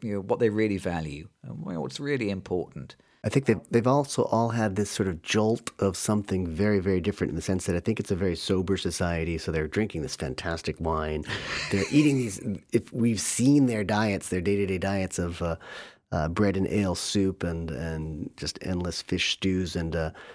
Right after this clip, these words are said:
Speaker 2: this is a very, very different meal. And I, I just imagine them as being buzzed. You can actually sort of feel them having this wonderful <laughs> buzz or this, just this inebriation that,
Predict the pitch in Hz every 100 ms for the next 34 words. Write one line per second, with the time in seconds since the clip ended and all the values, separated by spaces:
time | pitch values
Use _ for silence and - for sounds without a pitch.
0 | - - 101 95 95 78 110 107 98 101
1 | 90 - - 98 107 78 - 87 85 -
2 | - 92 110 98 87 107 101 90 80 82
3 | 90 101 78 73 95 85 - 139 190 160
4 | 117 - 107 98 - 117 117 101 101 95
5 | 101 90 87 - 95 113 107 98 95 85
6 | 87 85 90 110 107 104 87 85 - -
7 | 98 - 92 92 87 - - 104 110 117
8 | 104 104 104 107 92 90 90